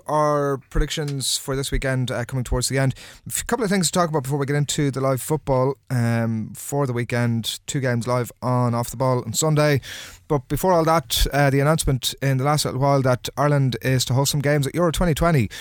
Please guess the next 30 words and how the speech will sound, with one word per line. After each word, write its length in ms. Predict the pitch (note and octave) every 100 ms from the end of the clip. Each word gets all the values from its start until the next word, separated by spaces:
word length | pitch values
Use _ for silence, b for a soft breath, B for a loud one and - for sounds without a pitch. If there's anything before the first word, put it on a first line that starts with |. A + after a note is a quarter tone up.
| B B
Four 200 | A3 G#3+
games 200 | F#3+ D#3+
in 60 | E3
all, 200 | E3 D#3+
two 280 | - G3+
of 120 | F#3+ E3
them, 240 | D#3 C3+ B B B B
uh, 340 | C#3 C#3 C3+ C3
will 140 | C3+
be 260 | C#3 C3 C3+
Ireland's 500 | C#3 E3+ C#3 G#2 -
if 260 | A#2 B2 -
we 80 | B2
manage 220 | B2+ A#2+
to 60 | A#2+
qualify. 680 | - D3 C3 C3+ C3 B2+ A#2 B B B
So 140 | -
Dublin 320 | B2+ E3+ G3 D#3
and 80 |
Glasgow 380 | C3+ D3+ C#3 C#3+
get 160 | B2+ B2
three 400 | - E3+ E3 D#3
group 220 | C3+ C#3
games 260 | C#3 A#2+ A2
each 320 | C3 C#3+ B2+ -
and 180 | D3+ E3+
a 40 | C3+
last 180 | B2+ -
sixteen 360 | A2+ - B2 A#2+
match, 380 | B2 A#2+ -